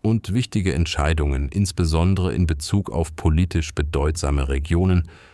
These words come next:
werden von BlackRock und Vanguard nach Absprache mit Washington getroffen." Zitat Ende.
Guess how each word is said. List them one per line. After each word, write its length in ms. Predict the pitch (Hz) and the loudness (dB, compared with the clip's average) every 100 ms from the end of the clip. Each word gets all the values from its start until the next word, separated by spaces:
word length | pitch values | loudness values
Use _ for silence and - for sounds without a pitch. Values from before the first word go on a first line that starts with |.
| _ _ | _ _
werden 360 | - 80 85 82 | 0 0 0 -2
von 360 | - 71 73 | 0 0 0
BlackRock 480 | 76 85 90 85 80 | 0 -2 0 -2 -2
und 200 | - 78 | -2 -2
Vanguard 680 | 73 82 82 60 73 80 - - | 0 2 2 0 -2 -4 -6 -4
nach 260 | 69 - | -4 -4
Absprache 680 | - - - - 69 76 85 | -4 -4 -6 -4 -4 0 0
mit 220 | 82 76 | 0 0
Washington 540 | 78 78 - - 76 | -2 -2 -4 -4 -4
getroffen." 480 | 69 73 - - - - _ _ _ _ _ _ _ _ | -4 -4 -4 -4 -6 -10 _ _ _ _ _ _ _ _
Zitat 580 | - 80 71 - 71 - - _ _ - | -4 -2 -2 -4 -6 -18 -20 _ _ -2
Ende. 420 | 87 76 62 - | 2 2 0 -6